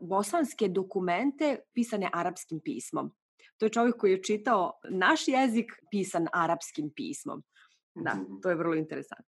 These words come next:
Speaker 1: Dobro, znači ti n-, nemaš problem, pretpostavljam, ćirilicu i latinicu jednako, e, dobro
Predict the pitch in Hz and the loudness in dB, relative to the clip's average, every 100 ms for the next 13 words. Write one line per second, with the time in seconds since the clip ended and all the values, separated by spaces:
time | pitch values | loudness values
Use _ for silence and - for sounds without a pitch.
0 | _ - 160 196 247 294 311 285 254 269 | _ -6 -6 -4 -2 2 4 4 2 4
1 | 277 247 202 - 180 180 196 175 156 160 | 4 4 2 4 4 4 0 -4 -4 -4
2 | 220 190 175 180 180 208 208 165 165 160 | -4 -4 -4 -2 0 0 -2 -6 -4 -6
3 | 180 190 - 165 160 _ _ _ 175 190 | -6 -6 -6 -6 -6 _ _ _ -2 4
4 | 170 147 139 - 143 139 131 - 95 117 | 4 2 -2 -4 -6 -6 -6 -12 -14 -14
5 | 156 151 139 - 127 | -6 -2 -2 -4 -8